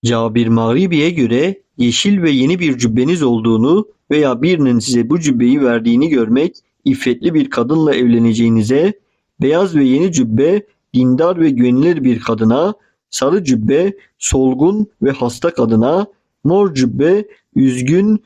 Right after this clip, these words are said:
ve kaygılı kadına, kırmızı cübbe, eğlence düşkünü, az uyumlu kadına işarettir.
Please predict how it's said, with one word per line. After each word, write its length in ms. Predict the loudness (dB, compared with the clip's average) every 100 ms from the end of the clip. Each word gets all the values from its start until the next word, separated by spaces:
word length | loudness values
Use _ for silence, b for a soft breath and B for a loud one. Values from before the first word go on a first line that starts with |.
| -4
ve 100 | -4
kaygılı 520 | -2 -2 0 0 0
kadına, 540 | 0 0 2 2 0 -2 b b -6
kırmızı 500 | -2 0 0 0 -2
cübbe, 520 | -2 0 0 0 -4 b b
eğlence 560 | -2 0 2 0 0 0
düşkünü, 640 | -2 -2 0 2 2 0 -6 _
az 260 | -4 -4 0
uyumlu 380 | 0 2 2 -2
kadına 320 | -2 -2 0
işarettir. 880 | 0 0 0 -2 -2 -4 -4 -6 -14